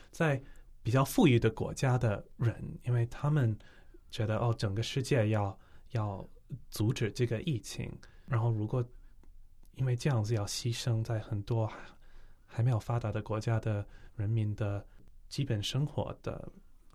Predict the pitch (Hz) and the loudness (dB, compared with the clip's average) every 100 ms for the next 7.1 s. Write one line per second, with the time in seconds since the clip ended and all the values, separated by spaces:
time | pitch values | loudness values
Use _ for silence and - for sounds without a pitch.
0 | - 131 113 - 107 117 - 110 - 113 | -6 -2 0 0 0 0 0 0 2 0
1 | 104 - - - 101 104 - 120 - 131 | 0 -6 -14 -4 -2 0 0 0 2 2
2 | 107 - - - - 123 170 160 165 185 | 0 -6 -12 -20 2 6 6 4 6 10
3 | 151 - 139 117 120 123 - - - 127 | 8 6 4 6 6 4 0 -2 4 4
4 | 131 98 110 104 113 165 - - - - | 4 2 0 -2 -4 -6 -10 -18 -20 -16
5 | - 127 113 113 110 110 - - 123 - | -2 0 2 0 -2 -2 -4 -2 -2 -2
6 | 98 - - - - - - 120 - 120 | -8 -10 -18 -18 -18 -6 -2 0 2 2